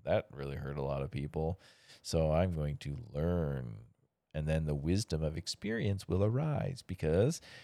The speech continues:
as the Clinton Fearon song says, "Experience is the greatest teacher of all."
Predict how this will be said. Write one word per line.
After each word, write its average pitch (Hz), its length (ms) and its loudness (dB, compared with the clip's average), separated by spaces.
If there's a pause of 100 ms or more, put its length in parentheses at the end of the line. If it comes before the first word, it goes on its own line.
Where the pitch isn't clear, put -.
(180)
as 80 260 0
the 80 100 -2
Clinton 90 520 2
Fearon 95 600 6
song 113 460 8
says, 147 580 12 (400)
"Experience 165 1700 4 (160)
is 123 180 0
the 135 120 6
greatest 147 840 6
teacher 110 420 8
of 107 220 8
all." 127 640 8